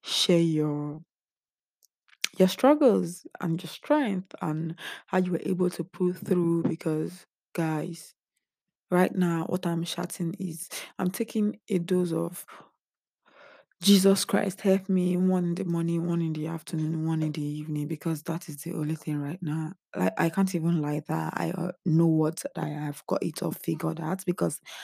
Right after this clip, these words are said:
I still do not have it figured out at this moment. Like, I'm still at that place where I'm saying, "Web development, are you sure you want me to learn you or you want to learn me?" Because you have to pick a side.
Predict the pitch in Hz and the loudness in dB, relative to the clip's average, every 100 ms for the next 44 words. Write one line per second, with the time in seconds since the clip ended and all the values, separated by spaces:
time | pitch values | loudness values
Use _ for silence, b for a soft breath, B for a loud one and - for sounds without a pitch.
0 | B B - - 208 - 285 349 403 403 | B B 0 2 2 4 10 12 12 6
1 | _ _ - 233 233 262 240 247 - 285 | _ _ 4 8 8 8 4 2 2 2
2 | 262 220 254 - 262 262 - 240 - 320 | 0 -2 -6 -6 -6 -6 -6 -8 -2 -2
3 | 285 349 427 349 - - _ _ _ _ | 0 0 2 -2 -6 -20 _ _ _ _
4 | b b b b _ _ - 214 233 254 | b b b b _ _ 0 2 2 0
5 | 262 - 339 320 - 185 196 202 - - | 0 0 2 2 2 -2 -2 -4 -6 -16
6 | - 208 190 196 185 180 185 185 185 196 | -8 -2 -2 0 -2 -2 -2 -2 -2 -6
7 | _ _ - 247 285 214 202 202 220 220 | _ _ 4 6 6 2 0 0 0 -4
8 | 180 - - 277 370 - - 226 226 226 | -6 -4 -2 0 0 -4 -8 -6 -6 -8
9 | 226 - _ - - - B B B B | -14 -18 _ -14 -12 -12 B B B B
10 | B - 190 196 220 - 208 - 170 170 | B 0 4 4 4 2 0 0 -4 -2
11 | 180 185 160 165 175 202 233 - 165 160 | 0 0 0 -4 -4 -6 -6 -8 -6 -6
12 | 156 156 160 180 185 160 160 160 160 160 | -6 -4 -2 -2 -2 -4 -2 -2 -2 -4
13 | 170 - - 175 190 - - _ _ _ | -8 -12 -8 -6 -6 -10 -16 _ _ _
14 | - 190 190 - 185 185 190 165 - 170 | -6 -2 -2 -4 -8 -12 -10 -12 -10 -8
15 | 180 | -8